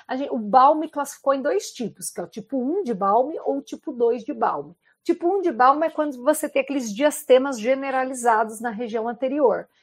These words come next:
E o tipo dois é quando você não tem esses diastemas. Ou seja, na dentição decídua é ideal que tenha esses espaços, né? Que significa que você vai ter espaço pro permanente. Então, o tipo um,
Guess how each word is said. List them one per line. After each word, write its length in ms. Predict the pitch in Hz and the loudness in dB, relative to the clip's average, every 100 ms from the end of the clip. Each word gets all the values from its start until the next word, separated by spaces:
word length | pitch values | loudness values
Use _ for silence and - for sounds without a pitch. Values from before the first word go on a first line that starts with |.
| _ | _
E 80 | 269 | -4
o 60 | |
tipo 300 | 269 320 302 | -2 -4 -4
dois 520 | 254 220 214 294 302 - | 2 6 6 4 -2 -6
é 80 | 262 | -6
quando 340 | - 254 247 | 0 -2 0
você 240 | 247 254 262 | -4 -2 -2
não 180 | 277 | -4
tem 300 | - 226 226 - | -4 -2 -2 -6
esses 360 | 226 - 214 | -8 -8 -8
diastemas. 720 | 202 262 - 226 175 151 - - - - | 0 -2 2 2 2 0 -12 -18 -20 -4
Ou 120 | 208 | -2
seja, 400 | - 190 151 147 | 0 -2 -2 -8
na 140 | 160 | -8
dentição 400 | 190 190 - 190 | -4 -4 -4 -4
decídua 480 | 190 208 - 233 269 | 0 0 -2 -4 -2
é 60 | 294 | 0
ideal 380 | 311 277 220 247 | 2 2 2 -4
que 140 | _ | _
tenha 300 | - 220 208 | 0 0 0
esses 300 | 220 - 254 | -6 -8 -8
espaços, 680 | 392 - 262 202 - - - | -8 -4 -2 -2 -6 -14 -14
né? 240 | 180 208 226 - _ | -6 -6 -6 -12 _
Que 60 | - | -8
significa 680 | 220 185 190 196 208 185 220 | -4 -2 -2 -4 -6 -6 -6
que 120 | 214 | -8
você 220 | 226 240 | -6 -4
vai 160 | 233 240 | -4 0
ter 260 | 220 233 - _ | 2 2 -4 _
espaço 580 | 302 294 - 208 208 233 | -8 -4 0 -2 -2 -12
pro 200 | - 254 | -6 -4
permanente. 680 | 254 247 294 330 185 175 - | 0 -2 0 -4 -4 -10 -12
Então, 200 | 185 190 | -8 -8
o 80 | 190 | -8
tipo 360 | - 208 240 | -10 -10 -10
um, 380 | 196 208 220 | -8 -4 -2